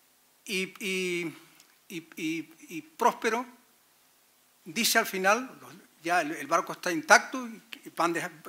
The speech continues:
quieren dejar la isla, y Próspero, di-, Próspero, que, que los comentaristas dicen que, que Shakespeare, que, que Shakespeare ya en su última, ya está dejando, va a dejar el teatro y,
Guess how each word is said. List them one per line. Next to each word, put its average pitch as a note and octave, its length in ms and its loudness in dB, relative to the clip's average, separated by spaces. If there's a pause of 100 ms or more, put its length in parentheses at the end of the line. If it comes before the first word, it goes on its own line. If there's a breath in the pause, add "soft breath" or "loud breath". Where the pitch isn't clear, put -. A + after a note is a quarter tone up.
quieren F3 260 -2
dejar E3 240 -2
la F3 140 4
isla, B3+ 300 -2 (460 loud breath)
y E3+ 100 -8
Próspero, A3 380 0
di-, G#3+ 200 -10 (180)
Próspero, B3 420 -2 (840)
que, C#3+ 140 -10
que D3 240 -6 (300)
los D3 300 -10 (220)
comentaristas E3 580 -4
dicen E3+ 280 -8
que, F#3+ 280 2
que F3+ 160 -2
Shakespeare, G3+ 520 -2 (120)
que, D3 140 -10
que D3+ 460 -8
Shakespeare F3 380 -4
ya F3 240 2
en D3+ 100 -2
su E3 200 -10
última, D#3+ 460 -6 (1080 soft breath)
ya C#3 280 -4 (600)
está E3+ 440 0
dejando, E3 440 -4 (120)
va E3+ 60 6
a F#3 40 4
dejar F3+ 260 -2
el E3+ 120 -4
teatro E3+ 480 2
y, C#3+ 200 -10